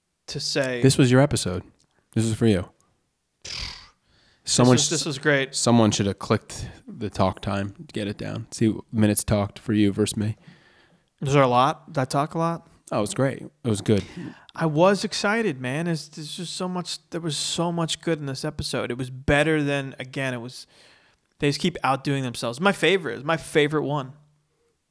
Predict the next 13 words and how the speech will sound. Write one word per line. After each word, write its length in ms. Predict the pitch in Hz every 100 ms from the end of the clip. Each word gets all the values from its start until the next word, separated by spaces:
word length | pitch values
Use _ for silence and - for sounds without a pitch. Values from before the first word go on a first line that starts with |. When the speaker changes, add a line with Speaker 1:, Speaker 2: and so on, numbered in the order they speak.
| _ -
Speaker 2:
I 100 | 95
love 180 | 90 87
that. 240 | 87 - _ -
Hopefully, 680 | 107 107 107 101 101 98 - - _ 107 -
I 40 |
mean, 180 | 107 92 - _ - -
I 40 |
don't 80 | 107
even 100 | 98
need 60 |
to 60 | 95
say 60 | 95
hopefully. 300 | 92 92